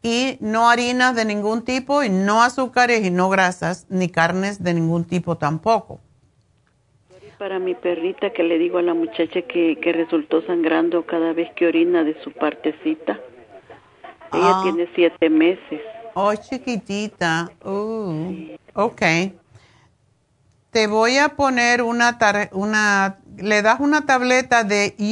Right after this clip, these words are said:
Speaker 1: U T Support, que tú también te la puedes tomar, porque es para el sistema, l-, eh, urinario. Así que te lo voy a qui-,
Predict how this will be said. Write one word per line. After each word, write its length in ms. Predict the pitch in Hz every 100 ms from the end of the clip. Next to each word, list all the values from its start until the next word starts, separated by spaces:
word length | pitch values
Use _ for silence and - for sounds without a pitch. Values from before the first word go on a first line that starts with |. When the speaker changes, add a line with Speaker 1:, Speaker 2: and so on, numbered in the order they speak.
| 247
Speaker 1:
U 120 | 294
T 500 | 294 - 262 277 269
Support, 800 | - - 233 202 - 220 190 170 - _ _ _ _
que 140 | 208
tú 160 | 190 214
también 400 | 220 220 220 220
te 100 | 202
la 160 | 175
puedes 340 | 170 180 180 185
tomar, 500 | 185 180 165 156 170
porque 260 | 180 180
es 60 | 196
para 220 | 196 208
el 40 | 196
sistema, 600 | 196 190 - 185 190 190 -
l-, 360 | 175 165 151 131 147 - -
eh, 260 | 170 156
urinario. 760 | 151 175 175 175 175 170 147 156 - _ _ _ _ _ _ _
Así 360 | - 185 - 190
que 500 | - 202 175 170 170 - _ _ _ _ _ _ _ _ _ _ _ _ _ -
te 100 | 165
lo 120 | 156
voy 140 | 170
a 140 | 180 196
qui-, 160 | 123